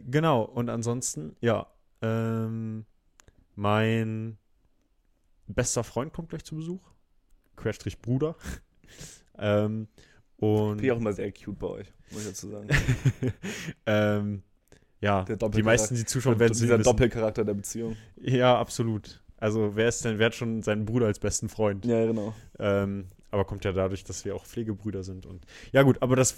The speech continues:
Speaker 1: würde jetzt zu weit gehen, dafür bräuchten wir eine eigene Folge.
Speaker 2: Nächstes
Speaker 1: Ähm,
Speaker 2: Mal. Sollst ja mehr von dir erzählen.
Speaker 1: apropos eigene Folge.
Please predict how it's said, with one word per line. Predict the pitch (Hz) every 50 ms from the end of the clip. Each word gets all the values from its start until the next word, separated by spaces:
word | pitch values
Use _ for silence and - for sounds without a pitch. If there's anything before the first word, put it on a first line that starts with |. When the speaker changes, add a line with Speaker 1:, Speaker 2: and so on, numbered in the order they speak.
| - 113
Speaker 1:
würde | 117 107 107 107 101 104 117 123 120
jetzt | 117 107 -
zu | - 101
weit | 104 101 -
gehen, | - 107
dafür | 98 - 107
bräuchten | 98 101 101 - -
wir | 101 98
eine | 95 95
eigene | 98 90 90
Folge. | - - 95 95 95 110 - - -
Speaker 2:
Nächstes | - - - - - - - - 107 - 113 110 113 113 117 117 117
Speaker 1:
Ähm, | 117 120
Speaker 2:
Mal. | 117 120 104 - _ _ _ _ _ _ _ _ - _
Sollst | - 143 -
ja | 185
mehr | 147 135 127
von | - 135 120
dir | 117 107
erzählen. | 101 - - -
Speaker 1:
apropos | - 190 180 - 185 175 -
eigene | - 185 202 180 185 175 -
Folge. | - 202 208 208 151 120 110 139 180